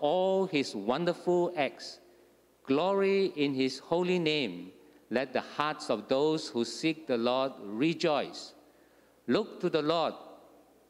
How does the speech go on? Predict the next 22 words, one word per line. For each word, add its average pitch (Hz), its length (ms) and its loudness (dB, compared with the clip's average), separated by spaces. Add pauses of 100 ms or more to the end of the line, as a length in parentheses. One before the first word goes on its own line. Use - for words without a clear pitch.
(340)
and 117 160 0
his 156 260 0
strength. 123 440 -4 (580)
Seek 151 360 -4
his 123 240 -2
face 123 500 -2 (180)
always." 101 580 -4 (1080)
May 104 100 -10
the 98 100 -2
Lord 110 320 -2
bless 123 340 -2
the 107 180 -4
reading 127 460 0
of 104 180 -8 (180)
these 110 260 -10
wonderful 113 420 -2
Psalms, 131 560 -4 (1040)
exhorting 135 560 -2
us, 139 400 -4 (1800)
calling 139 340 0
upon 120 340 0
us - 440 -4